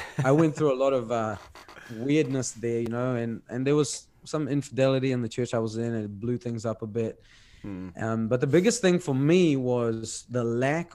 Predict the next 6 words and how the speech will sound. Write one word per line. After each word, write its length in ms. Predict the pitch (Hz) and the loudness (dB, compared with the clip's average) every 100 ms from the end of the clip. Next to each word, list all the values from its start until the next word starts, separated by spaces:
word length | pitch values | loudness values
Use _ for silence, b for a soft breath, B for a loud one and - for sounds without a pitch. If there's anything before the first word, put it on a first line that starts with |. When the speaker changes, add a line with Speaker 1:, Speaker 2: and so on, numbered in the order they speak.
| - | -6
Speaker 1:
of 280 | 120 117 110 - _ _ | -2 -2 -4 -10 _ _
heart 380 | - - 135 - | -12 -6 -6 -6
connection, 640 | - 120 110 - 110 98 - _ _ | -8 -8 -8 -10 -10 -12 -16 _ _
or 160 | 117 110 | -6 -4
the 100 | 113 | -4
wanting 520 | 117 135 156 180 | 0 2 4 4